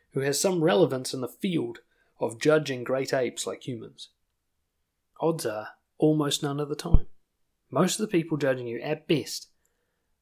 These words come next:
are amateur human assessors, aren't they? The, their ability to assess other humans is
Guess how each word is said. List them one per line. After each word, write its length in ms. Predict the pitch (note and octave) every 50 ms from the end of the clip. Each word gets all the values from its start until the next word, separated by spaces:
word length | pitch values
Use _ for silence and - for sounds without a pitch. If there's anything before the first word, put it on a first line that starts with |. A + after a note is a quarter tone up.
| _ -
are 140 | C#3+ - - - _ _ -
amateur 600 | F3 F3 F#3 F3+ E3+ F3 - - F3 E3 D#3 - - _
human 680 | - - - - F3 E3 E3 D#3+ D#3+ D#3 D#3 D3+ D3 - _ _ _ _ _ _
assessors, 640 | - - - D3+ B2+ A2+ - A2+ G2+ - - - - _ _ _
aren't 200 | - B2 A2+ -
they? 180 | A2 G2+ G2+ - _ _ _ _ _ _ _ _ _ _ _ _ _ _ _ _ _ _ _ _ _ _ _ _ _ _ _ _ _
The, 240 | - E3 D#3+ C#3+ C#3+
their 300 | D3 D3 D3+ D#3 D3 C#3+
ability 540 | C3+ C3 B2+ C3 F#3+ G3+ G#3 G3+ F#3+ F#3 F3+
to 120 | E3 D#3+ D#3
assess 300 | D3+ - E3 D3+ - -
other 140 | D3+ C#3
humans 500 | C#3 C#3 - C#3 B2+ A#2 A2+ A2 A2 -
is 200 | - C3 A#2 A2+